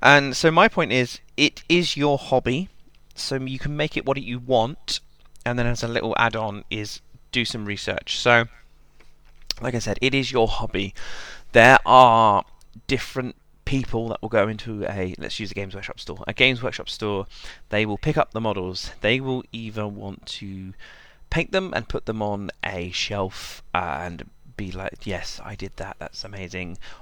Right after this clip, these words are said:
or paint them and go into a Golden Demon competition. There are others that want to just literally crack a few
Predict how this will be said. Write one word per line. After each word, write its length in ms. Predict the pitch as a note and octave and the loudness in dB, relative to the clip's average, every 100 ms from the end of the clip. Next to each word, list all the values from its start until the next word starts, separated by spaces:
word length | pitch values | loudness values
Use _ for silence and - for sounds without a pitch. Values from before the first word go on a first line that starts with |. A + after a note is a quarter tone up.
| - - | -8 0
or 420 | F#2 F#2 F2+ F2 | 2 4 2 0
paint 340 | - - A2 - | -4 -4 -4 -4
them 200 | G2+ G2 | -4 -4
and 120 | F#2+ | -6
go 140 | F#2+ | -6
into 320 | F#2 F2+ G2 | -6 -8 -8
a 60 | F#2+ | -8
Golden 300 | - E2+ F#2 | -8 -10 -10
Demon 320 | G#2 G3+ G3+ | -6 -4 -4
competition. 800 | F#3 E3+ D#3 D3 C3+ C#3 C3 C3+ - - - - - | -4 -4 -4 -6 -6 -6 -6 -8 -14 -20 -20 -20 -2
There 160 | C#3 C3+ | 4 8
are 80 | - | 12
others 400 | D3 D3 C#3+ - | 10 10 2 4
that 300 | B2 - B2 | 2 2 0
want 220 | A#2+ D#2+ - | -4 -4 -6
to 460 | A#2+ A2+ G#2+ G#2 F#2+ - | -4 -2 -2 -4 -8 -8
just 260 | - G#2 A2 | -8 -6 -6
literally 640 | A#2 - A#2 G#2+ G#2+ G2+ - - | -4 -4 -4 -4 -4 -6 -10 -12
crack 260 | A#2+ A2 | -10 -8
a 60 | G#2+ | -8
few 440 | - G#2+ G2+ F#2+ | -6 -6 -4 -8